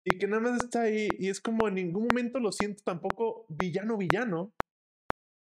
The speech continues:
Está como, "Pues yo quiero estar aquí en mi agua", y ya.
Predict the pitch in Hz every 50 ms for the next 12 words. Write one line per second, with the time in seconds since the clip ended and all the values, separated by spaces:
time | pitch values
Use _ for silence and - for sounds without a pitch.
0 | _ _ - 214 220 220 247 247 226 180 208 185 180 180 214 202 - 233 - -
1 | 254 247 - - 240 233 226 220 220 220 233 220 220 - - - _ - - -
2 | - -